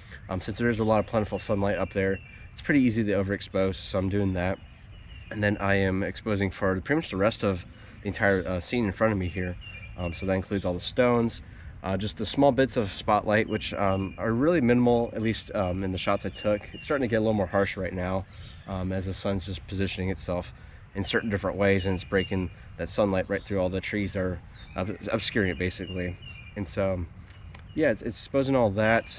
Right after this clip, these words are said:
Um, it's getting the nice green foliage, which really the green foliage really makes it for me, I think.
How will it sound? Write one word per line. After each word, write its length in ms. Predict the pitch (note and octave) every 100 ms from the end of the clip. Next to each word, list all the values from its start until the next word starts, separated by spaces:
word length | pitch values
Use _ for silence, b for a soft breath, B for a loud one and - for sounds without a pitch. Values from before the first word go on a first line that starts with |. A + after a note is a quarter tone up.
| -
Um, 200 | G#2 G2+
it's 100 | -
getting 160 | D3+
the 60 | C3+
nice 200 | B2 B2
green 220 | C3 A#2+
foliage, 500 | - G#2 G#2+ G#2+ F#2+
which 240 | G#2+ - B B B -
really 120 | D3
the 80 | C#3+
green 220 | B2+ B2
foliage 340 | B2 B2+ A2+ G2+
really 180 | A2+
makes 300 | F#2+ F#2+ G2+
it 100 | -
for 120 | - G2
me, 200 | G#2 F#2+
I 80 |
think. 380 | F2 F#2+ F2+ -